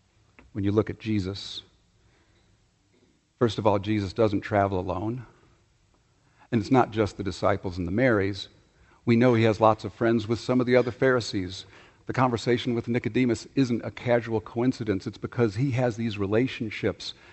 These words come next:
with those wisdom people in his own community that he checks in with. It's because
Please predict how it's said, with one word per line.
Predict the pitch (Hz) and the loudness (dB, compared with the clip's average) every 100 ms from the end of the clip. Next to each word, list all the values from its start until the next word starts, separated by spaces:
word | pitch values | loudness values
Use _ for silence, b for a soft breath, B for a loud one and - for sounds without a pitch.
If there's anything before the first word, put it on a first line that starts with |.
| B B | B B
with | 120 - | 0 2
those | 120 117 104 | 2 2 0
wisdom | 98 127 117 113 | 0 0 2 -4
people | 101 127 - 110 | -4 -10 -6 -2
in | 104 | 0
his | 104 | 0
own | 104 101 | 0 -2
community | - 104 113 107 98 | -2 0 0 0 -2
that | 90 | -4
he | 90 | -6
checks | - 117 - - | -6 -6 -6 -10
in | 92 | -10
with. | 92 82 - - _ _ _ _ _ _ _ _ _ _ _ _ _ _ _ _ | -10 -14 -18 -20 _ _ _ _ _ _ _ _ _ _ _ _ _ _ _ _
It's | - - | -16 -10
because | - 135 123 | 0 4 4